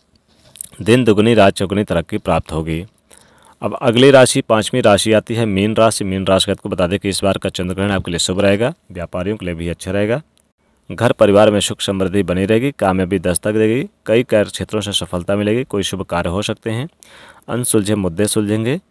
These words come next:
धन खर्चों में कमी आएगी और कोर्ट कचहरी के मामले में अगर कोई विवाद चल रहा था तो उसमें राहत भरी सांस मिलेगी, धन खर्चों में कमी आएगी, आर्थिक स्थिति काफ़ी मजबूत देखने को मिलेगी, प्रेम संबंधों में मजबूती आएगी,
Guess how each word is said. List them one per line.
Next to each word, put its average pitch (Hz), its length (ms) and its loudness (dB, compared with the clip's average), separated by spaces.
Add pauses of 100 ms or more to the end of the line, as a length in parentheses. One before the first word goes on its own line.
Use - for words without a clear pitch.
(300)
धन 113 200 -2
खर्चों 110 320 -2
में 110 120 -2
कमी 98 280 -4
आएगी 110 320 -2 (460)
और 104 320 2 (140)
कोर्ट 123 180 2
कचहरी 113 340 0
के - 120 -6
मामले 104 320 2
में 113 80 4
अगर 104 200 2
कोई 104 220 0
विवाद 95 300 2
चल 104 160 -4
रहा 107 100 0
था 120 60 -4
तो 113 120 -12
उसमें 98 280 -4
राहत 90 280 0
भरी 92 180 -4
सांस 92 320 -2
मिलेगी, 107 340 -2 (480)
धन 110 280 -2
खर्चों 104 340 -2
में 101 140 -2
कमी 98 260 -2
आएगी, 110 320 0 (560)
आर्थिक 143 360 -2
स्थिति 127 280 -4
काफ़ी 110 280 0
मजबूत 101 380 -2
देखने 98 320 -4
को 98 120 -8
मिलेगी, 90 420 -2
प्रेम 113 320 -6
संबंधों 101 400 -4
में 92 160 -4
मजबूती 87 400 -4
आएगी, 107 240 0